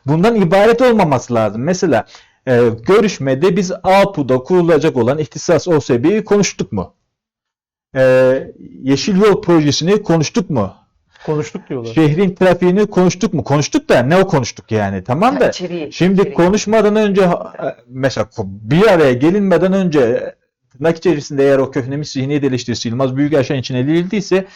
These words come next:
Speaker 1: yan yana gelinmeden önce hurra bir eleştiri olacak. Yan yana geldikten sonra işte birbirimize hediye aldık, verdik diye kısa bir metinle geçiştirilecek.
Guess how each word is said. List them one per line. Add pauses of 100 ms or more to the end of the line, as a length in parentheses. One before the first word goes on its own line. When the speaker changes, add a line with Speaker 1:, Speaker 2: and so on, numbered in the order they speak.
(600)
Speaker 1:
yan
yana
gelinmeden
önce
hurra
bir
eleştiri
olacak.
Yan
yana
geldikten
sonra
işte
birbirimize
hediye
aldık,
verdik
diye
kısa
bir
metinle
geçiştirilecek.